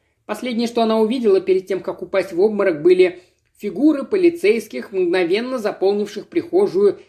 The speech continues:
и ринувшихся в спальню. «Ну, теперь всё в порядке», словно издалека донёсся чей-то голос –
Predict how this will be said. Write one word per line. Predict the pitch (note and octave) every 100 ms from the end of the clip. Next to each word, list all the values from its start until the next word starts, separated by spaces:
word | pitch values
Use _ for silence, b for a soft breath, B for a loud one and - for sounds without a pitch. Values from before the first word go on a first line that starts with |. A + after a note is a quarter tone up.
| -
и | G3+ G#3 -
ринувшихся | E3+ B3 A#3 A3 A3+ - - G3
в |
спальню. | - - A#2 G2+ G#2 G#2+ _ _ _ _ _ _ _ _ _ _ _ _
«Ну, | - B3
теперь | - - F#3+
всё | F3+ E3
в | -
порядке», | D3 C#3 B2 - A2+ - _ _
словно | - D#3+ D3+
издалека | D#3+ F3 D3 D#3+ D#3 E3
донёсся | C3 C#3 F#3+ A3+ - F3+
чей-то | - D3 D3 C#3
голос – | C3+ B2+ A2+ -